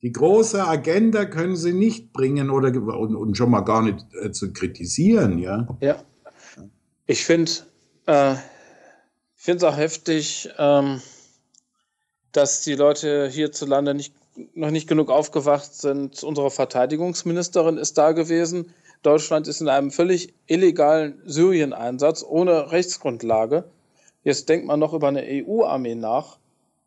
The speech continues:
Speaker 2: obwohl, äh, Bundeswehr eigentlich gebraucht würde hier, um unser Land verteidigen zu können. Hat man bis zu tausendzweihundert Soldaten nach so Richtung Syrien geschickt, also so ist das Mandat. Und jetzt denkt man noch über eine E-U-Armee nach, die fehlt dann, wenn, äh, fehlen die Soldaten dann auch noch.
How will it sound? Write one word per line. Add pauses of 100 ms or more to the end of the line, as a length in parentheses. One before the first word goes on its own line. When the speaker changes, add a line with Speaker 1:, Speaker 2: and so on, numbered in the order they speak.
(100)
Speaker 2:
obwohl,
äh,
Bundeswehr
eigentlich
gebraucht
würde
hier, (180)
um
unser
Land
verteidigen
zu
können.
Hat
man
bis
zu
tausendzweihundert
Soldaten
nach
so
Richtung
Syrien
geschickt,
also
so
ist
das
Mandat. (560)
Und
jetzt
denkt
man
noch
über
eine
E-U-Armee
nach,
die
fehlt
dann,
wenn,
äh,
fehlen
die
Soldaten
dann
auch
noch.